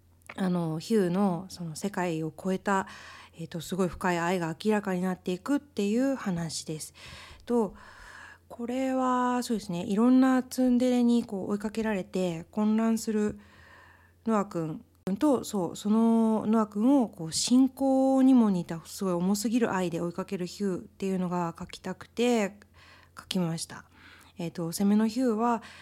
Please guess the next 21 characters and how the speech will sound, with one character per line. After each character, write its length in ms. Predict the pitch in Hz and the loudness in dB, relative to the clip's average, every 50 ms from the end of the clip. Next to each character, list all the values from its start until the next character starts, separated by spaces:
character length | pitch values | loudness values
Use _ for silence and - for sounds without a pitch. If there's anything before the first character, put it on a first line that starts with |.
| - - _ | -20 -18 _
え 100 | - 165 | -10 -10
ー 20 | 165 | -10
と、 120 | - 175 | -8 -8
私 220 | 170 170 202 196 220 | -6 -6 -2 0 0
の 120 | 220 220 | 0 0
キ 100 | 220 233 | 0 -2
ャ 40 | 220 | -4
ラ 100 | 220 220 | -4 -6
ク 80 | 214 | -6
タ 220 | - 226 220 214 214 | -4 -2 0 0 2
ー 20 | |
の 120 | 214 220 226 | 2 2 4
中 260 | 240 254 247 240 208 | 2 2 0 -2 -2
で 100 | 208 214 | 0 2
も 280 | 226 254 277 269 220 - - - - _ - | 4 4 4 2 2 -2 -8 -20 -20 _ -16
多 100 | - 190 | -10 -8
分 100 | 180 175 | -6 -6
一 180 | 160 - 214 | -6 -6 -4
番 220 | 196 220 220 214 220 | -2 0 2 4 4
人 180 | 240 240 233 226 | 6 4 4 2
気 300 | - - 175 - 220 | -2 -6 -8 -8 -10